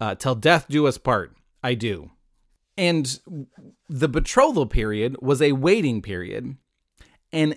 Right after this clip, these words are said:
this caused some conflicts, like during World War Two, World War One, where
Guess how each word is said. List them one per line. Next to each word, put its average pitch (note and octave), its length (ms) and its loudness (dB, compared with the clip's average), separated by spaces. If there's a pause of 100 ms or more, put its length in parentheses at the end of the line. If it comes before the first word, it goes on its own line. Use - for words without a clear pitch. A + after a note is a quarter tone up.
(160)
this F3+ 320 2 (200)
caused G#3 320 0
some D3 120 -2
conflicts, C3+ 460 -2
like A#2 160 0
during A2+ 220 -2
World B2+ 180 0
War A#2 160 2
Two, B2 240 -2
World A2 220 0
War A2 160 0
One, A2+ 260 0
where G#2+ 320 -2